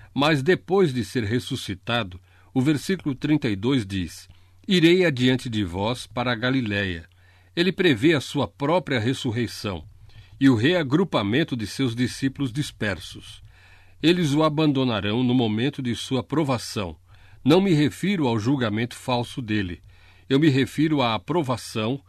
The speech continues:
à luta que ele sofreu em toda essa cena. Mas não será o fim da história, porque ele ressuscitará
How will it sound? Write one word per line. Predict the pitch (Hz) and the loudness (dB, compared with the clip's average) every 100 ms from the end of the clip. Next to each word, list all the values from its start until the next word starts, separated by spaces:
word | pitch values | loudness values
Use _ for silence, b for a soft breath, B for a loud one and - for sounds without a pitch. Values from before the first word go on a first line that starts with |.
| b b b | b b b
à | 135 131 | 0 0
luta | 117 120 202 208 110 | 0 0 0 0 -4
que | 92 117 | -4 -4
ele | 113 | -4
sofreu | - 120 92 - 117 135 - b b | -2 -4 -4 -4 -2 -2 -4 b b
em | 123 | -2
toda | 113 - 175 151 | -2 0 2 2
essa | 110 104 127 | -2 -4 -8
cena. | 104 113 98 82 82 b b b b | -6 -4 -4 -4 -12 b b b b
Mas | 143 147 123 | 0 2 4
não | 139 196 | 2 2
será | - 151 120 | 0 -2 0
o | 143 | -2
fim | - - 185 | -4 -2 -2
da | 143 | 0
história, | 98 - 113 110 131 | -4 -6 -4 -2 -4
porque | - 127 - 135 117 - b b b | -6 -8 -2 0 0 -4 b b b
ele | 143 147 | 4 4
ressuscitará | 113 175 - 156 - 147 107 92 113 | 6 4 2 -4 -4 -2 -2 -2 -2